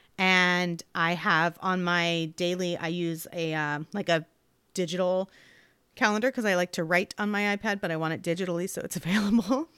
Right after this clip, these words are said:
So I use the Passion Planner, uh, digital format, which is phenomenal with Goodreads. Um, and I'll put some links in the show notes to both of those because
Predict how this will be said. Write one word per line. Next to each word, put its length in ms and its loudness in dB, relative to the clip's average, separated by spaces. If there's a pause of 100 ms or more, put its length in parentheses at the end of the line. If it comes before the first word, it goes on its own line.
(100)
So 120 -2
I 80 6
use 180 4
the 80 2
Passion 380 4
Planner, 520 0
uh, 220 -2
digital 420 -2
format, 400 2
which 160 -4
is 120 -8
phenomenal 600 0
with 220 -4
Goodreads. 640 -4 (460)
Um, 540 -2 (720)
and 80 4
I'll 100 8
put 160 2
some 180 0
links 320 -2
in 160 -4
the 60 -2
show 180 -2
notes 260 -4
to 100 -12
both 240 -2
of 60 -6
those 200 -2
because 540 -4